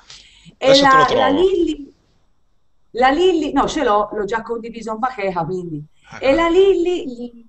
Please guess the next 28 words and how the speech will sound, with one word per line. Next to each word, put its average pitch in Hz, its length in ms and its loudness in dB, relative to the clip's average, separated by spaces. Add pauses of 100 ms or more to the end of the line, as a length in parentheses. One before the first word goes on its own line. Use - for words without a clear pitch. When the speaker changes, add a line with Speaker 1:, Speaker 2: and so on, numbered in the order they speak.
Speaker 1:
gli 277 160 -4
chiede, 185 680 -4 (400)
ma 226 220 0
cosa 330 360 -2
faranno 359 600 2
di 240 140 -8
diverso, 214 840 -2
no? 269 480 0
I 220 180 -8
grillini 208 800 -8 (360)
come 254 280 2
opposizione 233 960 -2
rispetto 220 540 -8
per 214 160 -6
esempio 220 440 -6
all'opposizione 202 920 -8
che 190 100 -8
ha 190 80 -4
fatto 208 400 -6
invece 196 400 -6
Antonio, 190 540 -8
Antonio 196 580 -10
Di 151 140 -10
Pietro? 233 720 -6 (340)
E 233 240 -4
Travaglio 277 520 0
risponde, 180 840 -6
beh, 269 280 -2